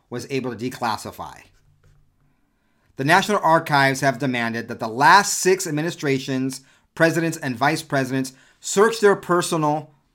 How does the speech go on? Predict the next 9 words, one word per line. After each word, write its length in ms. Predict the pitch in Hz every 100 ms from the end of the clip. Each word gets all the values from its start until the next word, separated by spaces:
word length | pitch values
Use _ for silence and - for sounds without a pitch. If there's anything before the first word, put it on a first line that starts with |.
| _ -
records 520 | 143 139 139 127 120
for 180 | 123 120
classified 500 | 147 156 156 151 147
information 720 | 139 139 120 117 120 117 - _ _
after 240 | 127 131 131
classified 640 | 147 151 160 143 143 139
informations 600 | 135 131 131 127 131 120
were 340 | 123 117 107 - _ _ _ _ _
found 1120 | _ - 165 156 160 139 110 110 120 135